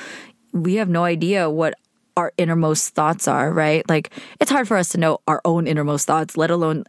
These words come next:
know what anyone else is going through. So it's really tough to, you know, it's good to be aware of that and be,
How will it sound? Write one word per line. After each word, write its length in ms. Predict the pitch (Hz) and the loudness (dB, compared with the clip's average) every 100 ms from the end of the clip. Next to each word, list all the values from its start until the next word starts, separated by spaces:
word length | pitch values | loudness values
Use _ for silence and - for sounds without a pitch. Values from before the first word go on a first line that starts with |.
| _ - | _ -2
know 160 | 190 175 | 0 0
what 180 | 170 | 0
anyone 280 | - 190 170 | 0 0 0
else 200 | 151 160 | -2 -2
is 120 | 156 | -4
going 320 | 151 147 147 151 | -4 -2 -2 -2
through. 260 | 120 135 - - - | -2 -4 -6 -16 -12
So 120 | - 180 | -2 0
it's 120 | 185 | 2
really 240 | 214 220 - | 2 2 -2
tough 380 | - - 175 165 | -4 2 2 0
to, 400 | - 170 160 156 156 - - - - _ | -2 0 2 0 -2 -12 -20 -20 -20 _
you 100 | - | 0
know, 220 | 165 143 - | 2 2 0
it's 200 | 170 - | -2 -2
good 240 | - 196 - | 0 0 0
to 80 | |
be 140 | 190 170 | 0 2
aware 340 | 151 156 151 | 2 2 2
of 80 | 151 | 2
that 260 | 147 131 - | 0 0 0
and 240 | 147 147 | 0 0
be, 440 | - 147 147 143 | 0 2 2 0